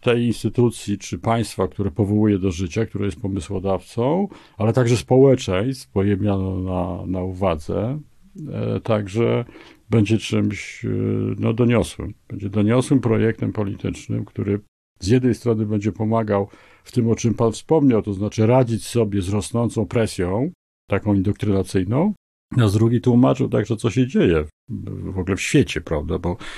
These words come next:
żelazna kurtyna to, to, to, to jest pojęcie metaforyczne, ale ono de facto można je zupełnie, e,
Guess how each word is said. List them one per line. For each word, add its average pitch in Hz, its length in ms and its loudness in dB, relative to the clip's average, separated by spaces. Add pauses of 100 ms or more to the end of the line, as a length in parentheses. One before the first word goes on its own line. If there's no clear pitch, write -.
(140)
żelazna 107 540 0
kurtyna 101 500 0
to, 104 260 -2
to, 98 320 -4
to, 101 220 -6
to 104 140 -2
jest 101 200 -4
pojęcie 98 460 0
metaforyczne, 98 760 -2
ale 101 180 0
ono 107 500 -2
de 110 80 -2
facto 110 340 -4
można 113 300 0
je 120 80 0
zupełnie, 131 500 -2
e, - 760 -8